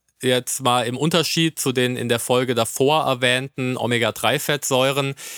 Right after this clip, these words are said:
ist es jetzt nicht so, dass ich uneingeschränkt, äh, die Nutzung von Proteinpulver empfehlen würde.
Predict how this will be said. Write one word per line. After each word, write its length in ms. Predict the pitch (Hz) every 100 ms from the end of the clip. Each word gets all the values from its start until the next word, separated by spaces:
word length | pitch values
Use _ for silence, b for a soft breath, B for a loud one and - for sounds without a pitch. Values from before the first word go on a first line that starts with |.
| B
ist 120 | 135
es 100 | 143
jetzt 200 | 131 113
nicht 180 | 135 131
so, 140 | 135 120
dass 160 | 117
ich 140 | 123 117
uneingeschränkt, 920 | 127 117 117 117 - 110 113 113 -
äh, 180 | 113 104
die 80 |
Nutzung 360 | 110 113 - 110
von 180 | - 107
Proteinpulver 840 | - 107 117 160 - 147 143 147
empfehlen 520 | 127 - 143 139 139
würde. 380 | 127 143 147 147